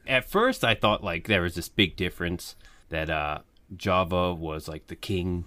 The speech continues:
you know. Always had that in my head. But I played for, like, an hour. W-, w-, w-, when I started playing, it was clearly different,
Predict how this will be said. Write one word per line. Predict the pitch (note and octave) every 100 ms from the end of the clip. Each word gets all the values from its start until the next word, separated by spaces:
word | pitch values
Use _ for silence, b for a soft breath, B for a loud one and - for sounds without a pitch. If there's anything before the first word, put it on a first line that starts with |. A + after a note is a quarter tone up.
| -
you | F#2 E2+
know. | E2 E2 - _ -
Always | E2 D#2
had | F2+ E2
that | E2+ E2+ - _
in | - B2
my | F2+
head. | F#2 G#2 D#2 - -
But | G2 - _ -
I | G#2 A2
played | - F3+ G3 F#3+
for, | F3
like, | D3+ C3+ A2+
an |
hour. | G#2+ G#2 G#2 G#2+ - -
W-, | B2+ D3+
w-, | D3+ D#3
w-, | D#3 E3+
when | D#3+ E3
I | C#3
started | - B2 G2+
playing, | B2 G#2 G2 G2
it | F#2
was | F#2 - - _ _ -
clearly | B2 A#2+ A2+ G#2 G2+ F#2+ G2 _ - -
different, | F#2+ - F2 -